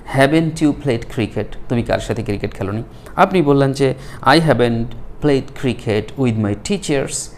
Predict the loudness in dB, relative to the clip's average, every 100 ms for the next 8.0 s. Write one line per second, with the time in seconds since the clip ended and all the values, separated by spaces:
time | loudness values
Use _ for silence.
0 | -14 2 4 4 2 -2 -6 -2 -2 -2
1 | -2 -2 -2 -4 -2 -2 0 0 0 -2
2 | -10 -16 -18 -20 -18 -18 -16 -6 0 2
3 | 4 6 6 4 2 -6 -2 0 0 -2
4 | -6 -16 -16 -14 -12 4 4 8 6 6
5 | 0 0 4 6 4 2 4 4 2 0
6 | 0 0 0 0 0 4 4 2 0 0
7 | 4 4 2 -2 -2 -2 -2 -2 -2